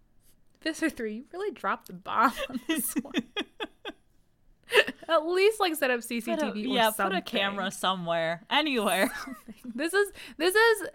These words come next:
Speaker 1: post Y two K, so we know the computers still work. <laughs> You could have used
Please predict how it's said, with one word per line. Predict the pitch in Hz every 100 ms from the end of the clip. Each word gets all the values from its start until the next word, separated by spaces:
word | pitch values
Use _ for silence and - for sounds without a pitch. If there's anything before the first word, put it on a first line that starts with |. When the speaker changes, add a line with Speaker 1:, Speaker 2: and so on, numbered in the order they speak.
| - _
Speaker 1:
post | - 339 370 294
Y | 302 285
two | 277 285
K, | - 247 196 - 247 240
so | - 277 247
we | 247 269
know | 285 311
the | 359
computers | 359 349 302 277 269
still | - 262 233
work. | 226 214 - - - - - -
<laughs> | 370 - 415 - 339 - - 427 _ 277 _ 277 - - - _ _ _ - - 427 349 -
You | 277
could | 294 359
have | 381 339
used | 269 294 311 302